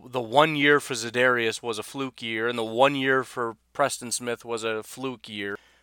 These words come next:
and essentially we don't have any pass rush, and Mike Daniels completely falls off,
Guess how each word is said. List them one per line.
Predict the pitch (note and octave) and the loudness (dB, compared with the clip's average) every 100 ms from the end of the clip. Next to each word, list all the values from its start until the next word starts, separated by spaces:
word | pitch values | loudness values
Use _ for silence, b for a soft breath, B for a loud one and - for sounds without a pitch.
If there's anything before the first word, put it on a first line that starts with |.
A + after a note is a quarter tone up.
| b - | b -4
and | C3 A#2+ | -2 0
essentially | - D#3 - C3 | 0 0 0 0
we | C3 | 4
don't | D3 | 6
have | C#3+ B2 | 6 4
any | A#2 | -2
pass | - A2+ G#2 - | -2 -2 -2 -2
rush, | A2 G#2+ A2+ - _ _ A#2 | -2 -2 -4 -12 _ _ -8
and | A2+ A2+ | -4 0
Mike | A#2+ C#3 B2+ | 6 6 6
Daniels | C3+ C3+ C3 A#2+ - | 4 4 0 -4 -6
completely | B2 - D#3+ C3+ | -6 -2 -2 -4
falls | A#2+ B2+ A#2+ A2 | -2 2 2 2
off, | G#2+ G2 G2+ - | 0 2 0 -4